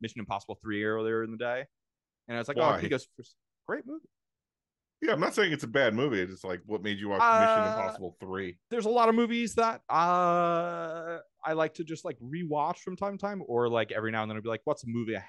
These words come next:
Speaker 1: haven't watched in a long time?" This is one I hadn't seen in a while. Um,
Speaker 2: I used to do that with the Bourne movies. I used to love to rewatch those movies.
Speaker 1: I almost watched a Bourne movie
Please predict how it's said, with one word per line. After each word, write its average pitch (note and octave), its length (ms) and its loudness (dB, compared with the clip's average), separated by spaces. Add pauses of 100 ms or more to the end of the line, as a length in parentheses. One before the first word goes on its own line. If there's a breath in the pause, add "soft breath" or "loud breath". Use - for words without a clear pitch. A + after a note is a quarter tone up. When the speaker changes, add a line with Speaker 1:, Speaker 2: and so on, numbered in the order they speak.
Speaker 1:
haven't G#2 180 -6 (100)
watched G2 280 -8
in B2+ 60 -16
a B2+ 40 -14
long B2+ 200 -12
time?" C#3+ 340 -8 (440)
This B2 180 -6
is A2+ 100 -8
one A2+ 160 -2
I F#2+ 40 -6
hadn't F#2+ 280 -2
seen G2 180 -6
in G2 60 -8
a G#2 60 -6
while. A2+ 320 -4 (220)
Um, F2+ 680 -4 (240)
Speaker 2:
I A2+ 60 2
used D#3+ 160 0
to B3+ 80 -2
do A3 120 -2
that E3+ 120 4
with C#3+ 140 0
the A2+ 60 0
Bourne G2+ 360 0
movies. F2+ 300 -4
I F#2+ 40 0
used A2 160 -4
to G2+ 80 -6
love F#2 260 -4
to G2+ 80 -10
rewatch F2+ 400 -6
those F#2+ 260 -6
movies. F2+ 460 -10 (420)
Speaker 1:
I D3 140 4
almost D#3 340 4
watched C3+ 340 2
a C3 40 4
Bourne B2+ 260 4
movie G2+ 480 -2